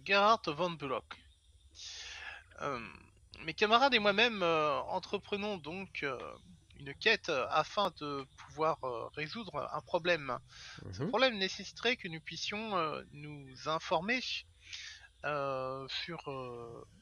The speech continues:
Speaker 1: les mythes, euh, légendes et, euh, surtout les choses concrètes, euh, concernant donc, euh, un, un sujet dont je souhaiterais vous, vous entretenir avec, euh, mes camarades. Si vous permettez, je,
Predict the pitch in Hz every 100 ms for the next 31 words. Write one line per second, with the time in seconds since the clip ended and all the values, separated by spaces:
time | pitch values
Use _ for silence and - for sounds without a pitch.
0 | - - - - 131 147 143 156 208 196
1 | - 147 143 135 131 135 135 196 214 180
2 | 151 120 170 170 170 131 120 - - -
3 | - 131 170 170 147 127 - 170 - 143
4 | - 208 - - - - - - - -
5 | 147 139 - - 214 - 180 202 240 190
6 | 165 185 - 156 143 135 123 120 127 156
7 | - - _ _ _ _ _ _ _ _
8 | _ _ - - - - - - - _
9 | - 139 123 - 160 - 170 151 202 170
10 | 165 170 151 151 - 170 185 170 139 127
11 | 123 131 151 165 175 - 175 190 190 160
12 | 143 147 - 143 151 - 156 139 120 120
13 | - - 127 139 135 151 240 233